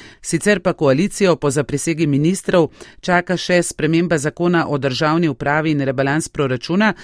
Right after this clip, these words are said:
kar pomeni, da bo minilo še nekaj časa, da bodo nekatera ministrstva, sploh na novo nastala, polno operativna.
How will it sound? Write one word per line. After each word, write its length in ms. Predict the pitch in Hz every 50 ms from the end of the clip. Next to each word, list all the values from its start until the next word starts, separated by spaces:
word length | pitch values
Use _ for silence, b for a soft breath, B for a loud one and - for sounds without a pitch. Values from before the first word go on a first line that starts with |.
| B B B B B
kar 180 | - 190 208 202
pomeni, 420 | - 214 208 185 180 180 185 190
da 160 | 165 160 170 160
bo 200 | 143 147 165 165
minilo 420 | 165 160 165 175 202 202 190 180
še 180 | - - 165 170
nekaj 280 | 170 170 - 185 175
časa, 420 | - - 156 151 151 156 - 180 -
da 120 | 143 151
bodo 260 | 131 147 143 139 139
nekatera 420 | 139 135 - 151 127 151 151 156 147
ministrstva, 800 | 143 135 147 160 160 - - 160 147 - - - 143 135 131 B B B B B
sploh 360 | - - - 165 165 160 - 170
na 160 | 160 143 139
novo 300 | 139 139 147 147 170 160
nastala, 600 | 147 139 - - - 147 139 143 147 143 131 117 B B B B -
polno 380 | 165 147 139 131 127 131 123 - 135
operativna. 680 | 135 - 160 156 156 - - 131 120 117 110 104 104 -